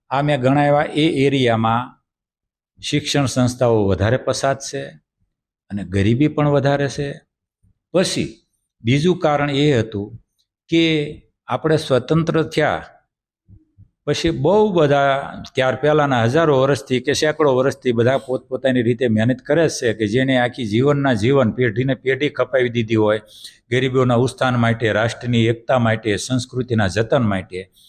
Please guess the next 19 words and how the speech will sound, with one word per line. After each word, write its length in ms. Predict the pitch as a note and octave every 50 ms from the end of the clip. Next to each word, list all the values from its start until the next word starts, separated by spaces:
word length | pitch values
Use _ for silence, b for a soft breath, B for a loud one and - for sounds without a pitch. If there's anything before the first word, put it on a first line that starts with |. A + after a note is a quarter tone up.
| b b b _
એટલે 180 | - C3 C#3 C#3
આ 60 | C3+
કોઈ 200 | - - D#3 D3
નવી 260 | B2+ C3 C#3 D#3 E3+
નવાઈનું 420 | E3 D3+ D3 D3 D3 D3 D3 C#3+ C#3
અમે 160 | C3+ C3+ C3
કામ 280 | C3+ B2+ A#2+ A#2 A#2
કરતા 320 | A2+ - A2 G2+ - - G#2+
નથી. 200 | G2+ G2 - -
પણ 180 | - D#3 F3+ G3 -
એમાંનું 540 | - E3 G3 A3+ A#3 G#3+ E3+ A#2+ - - - - b b b b b b b b b b b -
અમારી 280 | D#3 E3+ F#3 F#3+ G3
નજરે 400 | F#3 E3+ E3 E3+ F3+ F3+ G3 F#3+
ચડ્યું 500 | F#3 F#3 G3 G3+ G3 D#3+ C3 A#2 A2+ -
કે 160 | - E3+ F3
ગુજરાત 640 | E3 C3 C3 C3+ C3 D#3+ F3 F#3 F#3 F#3 - - -
તો 200 | G#3 G3 G3 F#3+
સુખી 440 | E3+ - - F3 F3+ F3+ - G3+ F#3
છે, 480 | - - D#3 D3+ C#3+ D3 D3 - _